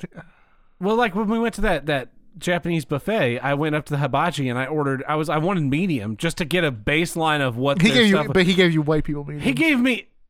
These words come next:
Speaker 2: that was, it was completely flavorless, Tim. There
Speaker 1: That's,
Speaker 2: was
Speaker 1: that's what I said.
Speaker 2: absolutely
Speaker 1: That's
Speaker 2: no
Speaker 1: what I said. <laughs>
Speaker 2: Fucking pissed me off 'cause I wanted, I wanted,
Speaker 1: Yeah.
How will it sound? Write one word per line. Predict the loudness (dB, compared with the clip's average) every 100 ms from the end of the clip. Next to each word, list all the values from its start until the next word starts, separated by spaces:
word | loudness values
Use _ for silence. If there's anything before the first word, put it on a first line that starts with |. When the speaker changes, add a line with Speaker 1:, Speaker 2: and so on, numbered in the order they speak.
| 2
Speaker 2:
that | 4 6 4
was, | 0
it | 0
was | 0 -2
completely | -4 0 0 0
flavorless, | 0 0 0 0 -4
Tim. | -2 -4 -2
There | 0
Speaker 1:
That's, | 2 4
Speaker 2:
was | 4
Speaker 1:
that's | 4 6
what | 6
I | 6
said. | 8 6 6
Speaker 2:
absolutely | 4 0 2 4
Speaker 1:
That's | 4 6
Speaker 2:
no | 6
Speaker 1:
what | 6
I | 6
said. | 4 4 4 2 -2 -4 -2 2 0 0 -2 -4 -6 -8
<laughs> | -8 -12 -12 -14 -4
Speaker 2:
Fucking | -2 0 0
pissed | 2 2 2
me | 0 2
off | 2 0
'cause | 0 2
I | 2
wanted, | 2 2 2 -2 -10 -20 -6 -2
I | 2
wanted, | 2 4
Speaker 1:
Yeah. | 4 4